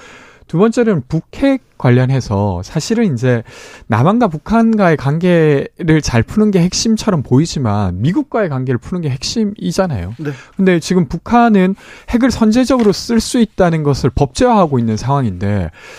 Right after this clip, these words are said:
Speaker 1: 그러면 미국을 어떻게 설득시킬 건가, 어떤 입장을 만들 건가가 있어야 되는데 그런 것과 관련된 설명이나 보도나 이런 건 전혀 없어요.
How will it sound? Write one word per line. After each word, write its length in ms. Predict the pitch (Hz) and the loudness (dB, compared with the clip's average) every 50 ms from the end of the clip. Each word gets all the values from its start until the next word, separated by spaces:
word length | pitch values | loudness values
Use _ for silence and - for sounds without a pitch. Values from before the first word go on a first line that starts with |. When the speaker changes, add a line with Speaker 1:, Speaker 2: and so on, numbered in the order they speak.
| - - - | -20 -20 -4
Speaker 1:
그러면 400 | - 180 208 262 262 254 170 117 | 0 0 2 2 2 0 2 2
미국을 380 | 135 165 196 - 254 226 220 143 | 2 2 2 0 -2 0 0 2
어떻게 300 | 95 98 104 - - 262 | 2 2 0 0 -2 -2
설득시킬 580 | 240 - 240 226 - - 208 - - - - 185 | 0 0 -2 -2 0 -4 -8 -8 -12 -6 -6 -4
건가, 340 | - - 156 135 107 92 90 - | -2 -2 -4 -4 -4 -4 -4 0
어떤 460 | - 120 131 127 _ 220 226 220 214 | 0 0 0 2 _ 0 0 2 0
입장을 440 | 214 202 - - 220 226 220 220 220 196 | -2 -2 0 0 0 2 2 2 2 2
만들 400 | 147 110 104 123 135 160 190 202 | 2 2 0 0 0 0 -2 -2
건가가 560 | - _ - 220 214 214 202 180 156 143 127 | -2 _ -2 -2 0 0 -2 -2 -2 -2 -4
있어야 300 | - - - - 196 156 | -4 -4 -4 -4 -4 -2
되는데 280 | 123 110 101 101 101 104 | -2 -4 -6 -6 -8 -6
그런 200 | - - 180 247 | -2 -2 -2 0
것과 220 | 285 277 - - 196 | 0 -2 -2 -2 -2
관련된 460 | 156 147 156 170 180 175 175 165 151 - - - - - - - - | -2 -2 -2 -2 -2 -2 -4 -4 -6 -10 -18 -20 -20 -20 -20 -20 -20
설명이나 640 | - - - 233 233 226 254 254 254 240 202 175 160 | -18 -6 -2 2 2 4 4 4 2 2 2 2 0
보도나 480 | 135 - - 123 127 131 170 180 190 190 | 0 0 0 0 2 2 2 2 2 2
이런 140 | 196 226 | 2 0
건 100 | 220 190 | 0 -2
전혀 300 | - - - 123 156 214 | -4 -2 -2 0 0 2
없어요. 420 | 190 104 - - - 107 98 98 | 0 0 -4 -10 -12 -10 -10 -8